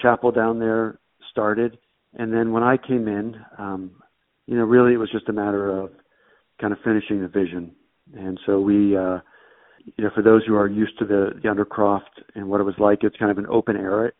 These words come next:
open area, which made for, um, difficulty when you're in adoration as far as the silence, you know, with the various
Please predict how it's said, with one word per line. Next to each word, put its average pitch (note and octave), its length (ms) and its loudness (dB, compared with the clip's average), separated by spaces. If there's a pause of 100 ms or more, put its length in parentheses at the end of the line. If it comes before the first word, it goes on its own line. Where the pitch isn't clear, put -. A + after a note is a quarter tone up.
open A2 260 -2
area, A2 340 -2 (840)
which B2 180 2
made C#3 300 6
for, G#2+ 360 4
um, F#2 220 -8 (380)
difficulty B2+ 480 2
when A2 140 0
you're G#2+ 180 -2
in G#2 80 -2
adoration G2+ 580 -6
as G2+ 160 -8
far G2+ 160 -2
as - 80 -16
the F#2+ 140 -14
silence, F#2+ 400 -8 (760)
you - 60 -8
know, G2 80 -2
with F#2+ 120 -4
the G#2 60 -4
various G2 300 2